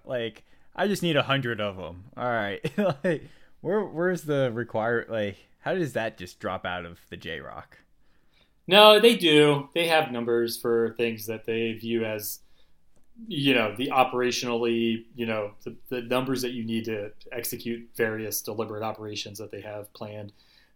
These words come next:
Speaker 2: But
Speaker 1: But I'm saying, like, are none of them that they're, 'cause they always move towards such high complexity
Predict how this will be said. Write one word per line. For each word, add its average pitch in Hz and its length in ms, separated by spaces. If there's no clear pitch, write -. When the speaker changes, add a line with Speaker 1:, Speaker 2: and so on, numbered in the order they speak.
Speaker 2:
But 110 300
Speaker 1:
But 151 140
I'm 135 140
saying, 139 440
like, 139 280
are 131 300
none 151 240
of 139 120
them 131 380
that 123 200
they're, 110 220
'cause 151 200
they 123 180
always 131 340
move 123 220
towards 113 280
such 107 220
high 104 180
complexity 98 920